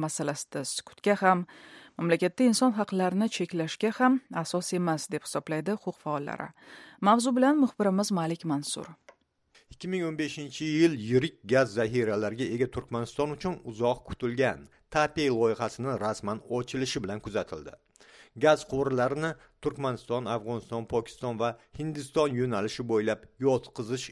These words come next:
Speaker 2: ishlari boshlandi. Berdimuhammedov: "Yaqinda Turkmaniston tomoni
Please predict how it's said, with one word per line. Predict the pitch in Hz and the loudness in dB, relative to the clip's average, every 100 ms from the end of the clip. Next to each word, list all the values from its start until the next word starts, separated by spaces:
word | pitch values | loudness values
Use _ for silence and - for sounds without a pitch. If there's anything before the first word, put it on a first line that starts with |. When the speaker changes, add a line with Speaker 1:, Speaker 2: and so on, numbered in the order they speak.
| - | -10
Speaker 2:
ishlari | - 107 98 107 | -4 -4 -2 -2
boshlandi. | 98 - 78 71 65 - _ - | -4 -4 -10 -10 -18 -20 _ -2
Berdimuhammedov: | 123 139 143 127 143 175 175 170 - _ - 107 | 0 2 0 0 2 0 -2 -8 -16 _ -2 0
"Yaqinda | - 151 165 185 - _ | 0 2 4 4 2 _
Turkmaniston | 147 135 165 160 190 | -4 0 -2 0 -2
tomoni | - 131 98 82 | 2 0 0 -4